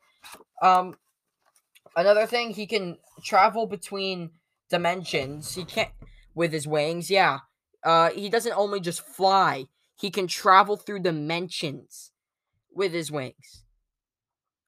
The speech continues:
Holy shit. Like, Lucifer in the comics, his powers, like, Lu-, comic book Lucifer would destroy T V Luc-, Lucifer. Lucifer on the T V series, he's just super strong.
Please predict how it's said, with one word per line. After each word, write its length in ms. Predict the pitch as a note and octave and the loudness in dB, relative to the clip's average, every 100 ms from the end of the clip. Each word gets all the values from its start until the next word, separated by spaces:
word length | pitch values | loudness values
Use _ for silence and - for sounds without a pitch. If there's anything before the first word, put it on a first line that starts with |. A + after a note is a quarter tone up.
| _ _ | _ _
Holy 1080 | D3+ - F#3 A3 B3 B3 G#3+ D3+ B2+ D3 F3 | -20 -8 -4 -2 -2 -4 -6 -8 -8 -10 -12
shit. 240 | E3+ - - _ _ _ _ _ _ _ _ | -14 -18 -20 _ _ _ _ _ _ _ _
Like, 200 | F#3+ F#3+ | -2 0
Lucifer 480 | F#3 A3 C#4 E4 F#4 | 2 0 0 -2 0
in 100 | F#4+ | 0
the 60 | D4 | -2
comics, 440 | - A3+ B3+ E3+ | -2 -2 -2 -4
his 140 | G3 F3+ | -6 -8
powers, 720 | D3 D#3+ F3 C4 C#4 - - _ _ _ _ _ _ _ G3 | -2 0 2 0 -6 -14 -18 _ _ _ _ _ _ _ -2
like, 200 | G#3 F3 | -2 0
Lu-, 280 | F#3+ A3+ G#3 | -2 -2 -4
comic 460 | - B3+ D4 - | 4 4 4 0
book 220 | A3 G3 | 0 0
Lucifer 580 | F3+ F3 - D3 - - _ _ _ _ _ _ | 0 0 -2 -10 -12 -16 _ _ _ _ _ _
would 180 | D#3+ E3+ | -6 -4
destroy 580 | F3+ - - F#3+ F#3+ F#3 | -6 -6 -2 2 2 2
T 160 | - | -4
V 220 | D#3+ E3 C#3+ | -10 -10 -10
Luc-, 160 | A#2 - | -14 -14
Lucifer. 460 | C3 - - - | -14 -14 -18 -12
Lucifer 400 | - B3+ D#4 C#4+ | -6 -6 -4 -2
on 140 | C4+ A3+ | -2 -2
the 80 | F3+ | -6
T 160 | G3 | -8
V 160 | F3 F3 | -6 -6
series, 500 | F3 C#3 C3 C3+ - _ _ _ - | -4 -6 -8 -14 -20 _ _ _ -14
he's 160 | - | -10
just 300 | C4 - - _ _ | -8 -8 -12 _ _
super 360 | - A#3+ A#3+ | -10 -4 -2
strong. 600 | A3+ - G3 A3+ D#3+ C3+ | -2 0 2 2 0 -6